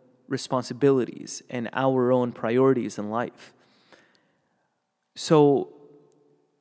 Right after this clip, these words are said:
he says, "But my days are, my days pass away and are gone, and my sins remain." So something sort of vanishes,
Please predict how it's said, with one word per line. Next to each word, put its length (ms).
he 160
says, 300
"But 160
my 140
days 320
are, 160
my 220
days 400
pass 420
away 220
and 120
are 140
gone, 600
and 140
my 140
sins 500
remain." 540
So 340
something 920
sort 260
of 260
vanishes, 1000